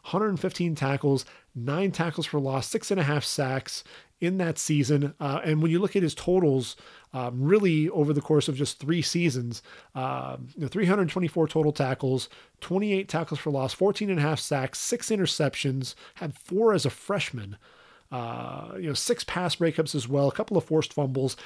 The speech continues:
This guy fills up the stat sheet. He's an intelligent player, um, really was kind of the heart and soul of that defense. And when he went down, Purdue's defense really struggled to, um, to replace him. They, they really couldn't. And so when you have a guy that means that much to the defense,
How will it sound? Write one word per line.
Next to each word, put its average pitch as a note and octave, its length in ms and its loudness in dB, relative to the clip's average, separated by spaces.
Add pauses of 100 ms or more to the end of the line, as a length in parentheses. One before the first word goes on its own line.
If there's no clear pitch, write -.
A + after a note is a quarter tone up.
(180)
This F#3+ 180 -2
guy F3 300 0
fills F#3 360 -4
up G#3+ 120 -8
the G3 80 -8
stat C3+ 320 -6
sheet. C#3 340 -8
He's A#2 160 -12
an A#2+ 80 -6
intelligent F3 560 -6
player, C3 460 -2 (280)
um, B2+ 420 -8
really F#3 280 0
was D3+ 280 2
kind D#3+ 180 -4
of D3 60 -6
the C3 40 -8
heart E3 300 0
and D#3 100 -8
soul E3 240 0
of C3 80 0
that C#3 200 -2
defense. D#3 340 -4
And C#3+ 60 -8
when C3+ 80 -6
he D3+ 100 -2
went E3 220 -2
down, D#3 280 0
Purdue's D3 400 -2
defense D#3 460 -4
really D#3+ 100 -2
struggled D3+ 600 0
to, C#3 580 2 (340)
um, C3+ 500 -10
to - 140 -8
replace F3+ 400 -2
him. B2 120 -8
They, B2+ 140 -8
they D3 180 -2
really D#3 220 0
couldn't. D3 520 -2 (580)
And D#3+ 240 -4
so E3 160 0
when C#3+ 200 -2
you C#3 80 -4
have D#3 260 -4
a D#3+ 60 -4
guy D3+ 260 0
that D3 180 -4
means D3 260 -2
that C#3+ 120 -6
much C#3 260 -6
to - 60 -16
the B2+ 120 -8
defense, C3+ 520 -4